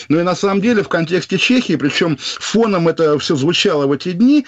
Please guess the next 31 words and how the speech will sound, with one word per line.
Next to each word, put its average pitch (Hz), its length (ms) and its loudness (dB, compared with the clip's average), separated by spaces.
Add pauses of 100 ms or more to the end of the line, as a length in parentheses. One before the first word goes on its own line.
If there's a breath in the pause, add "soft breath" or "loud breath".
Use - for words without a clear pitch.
(160 loud breath)
я 151 120 2
как-то 170 260 0
отмахивался, 190 680 -2
потому 147 260 0
что 151 140 -2
мне 151 160 2
масса 156 360 0
знакомых 156 480 0
говорила: 147 520 0 (260 loud breath)
«А 175 100 -2
ты 175 140 -4
не 175 140 0
думал, 196 340 2
что 156 220 0
Ваня 151 200 0
Сафронов 160 560 0
докопался 147 800 -2
до 139 280 2 (320 loud breath)
истории 147 440 0
с - 140 -6
подрывом 143 480 0
этого 127 300 0
склада, 117 400 -2
да, 127 100 0
с 127 60 -4
боеприпасами, 135 720 0
и 127 140 0
за 135 160 0
это 156 260 0
его 139 180 2
посадили?» 139 560 -2